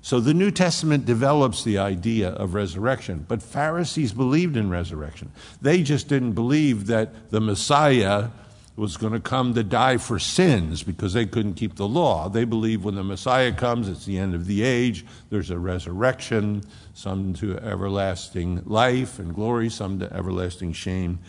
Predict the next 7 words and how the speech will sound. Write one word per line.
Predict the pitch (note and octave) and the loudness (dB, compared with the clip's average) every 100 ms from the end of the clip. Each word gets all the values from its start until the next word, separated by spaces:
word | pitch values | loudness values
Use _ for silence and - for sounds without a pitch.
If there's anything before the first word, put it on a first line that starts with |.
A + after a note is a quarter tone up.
| - - | -20 -12
and | - F2+ | -6 -4
contempt. | - F2 - C#3 F#2 - - - - _ | -2 -4 0 2 0 -4 -14 -20 -20 _
Paul | - - D#3+ F#3 E3+ | -14 -2 4 6 6
realizing | C3 F3 F#3 A#2 G2+ E2+ F#2 E2 | 8 6 6 4 4 2 0 0
that | F2+ G2+ | 0 0
because | A#2+ F#2+ F#2+ | 0 0 0
Jesus, | F#2 A2 C#3 D3+ A#2 - - | -2 0 2 2 0 -2 -4